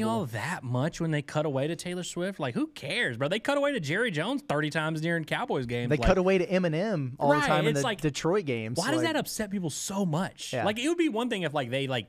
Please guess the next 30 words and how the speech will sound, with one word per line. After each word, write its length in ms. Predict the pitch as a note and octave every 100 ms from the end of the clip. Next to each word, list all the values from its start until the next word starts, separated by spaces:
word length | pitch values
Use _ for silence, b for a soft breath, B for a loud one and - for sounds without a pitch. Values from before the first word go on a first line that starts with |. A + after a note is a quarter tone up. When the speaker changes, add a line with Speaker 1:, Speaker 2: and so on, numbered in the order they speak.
| b b
Speaker 1:
had 260 | - D#3 D3+
the 80 |
Taylor 340 | D3+ - D3 C#3
Swift 380 | - D3+ C3+ -
cam 440 | - C#3 C3+ C3
and 60 | B2
they 100 | C3
were 120 | B2+
not 340 | B2+ C#3 - - b b -
showing 440 | - D#3+ C#3+ C#3
the 60 | B2
plays 640 | - D#3+ D#3 D3+ D3 D3
Speaker 2:
Yeah, 180 | D#3+ B2+
Speaker 1:
and 100 | D3+
Speaker 2:
yeah, 180 | F3 E3+
Speaker 1:
stuff. 160 | -
Speaker 2:
like, 60 | -
like 120 | F3
Speaker 1:
I 60 | F#3
Speaker 2:
when 80 | F#3
Speaker 1:
can 80 | E3+
Speaker 2:
they 40 |
have, 100 | F3+
Speaker 1:
hear 40 | F#3
all 60 | D3+
Speaker 2:
uh, 100 | C#3+
Speaker 1:
that, 100 | C#3
Speaker 2:
like, 120 | D3
Speaker 1:
but 80 |
Speaker 2:
the, 80 | E3+